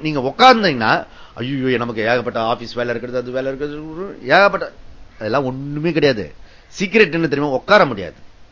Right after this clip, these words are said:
அதுதான் சீக்ரெட். புரியுதா? ஏன்னா, your mind ரஜஸ் தமஸ்ல இருக்கிறது, சத்துவத்துக்கு இருக்கணும். மெடிடேஷன் பண்ண பண்ண சத்துவம் வரணும்.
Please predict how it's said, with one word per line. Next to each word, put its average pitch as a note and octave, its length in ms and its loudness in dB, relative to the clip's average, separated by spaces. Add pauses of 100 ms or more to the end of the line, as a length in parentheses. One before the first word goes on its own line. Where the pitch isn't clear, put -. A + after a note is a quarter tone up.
(560)
அதுதான் C#3+ 360 -2
சீக்ரெட். A#2+ 360 -8 (540)
புரியுதா? A2+ 260 -2 (420)
ஏன்னா, D#3+ 380 4
your C#3+ 220 2 (160)
mind G#3 300 2 (220)
ரஜஸ் C#3 320 0 (600)
தமஸ்ல D#3+ 480 4
இருக்கிறது, G#2 360 -2 (960)
சத்துவத்துக்கு G3 680 -2
இருக்கணும். G2 280 -12 (1000)
மெடிடேஷன் G3 680 0
பண்ண F3 320 2
பண்ண F3 340 2
சத்துவம் C3 500 0
வரணும். F2+ 240 -8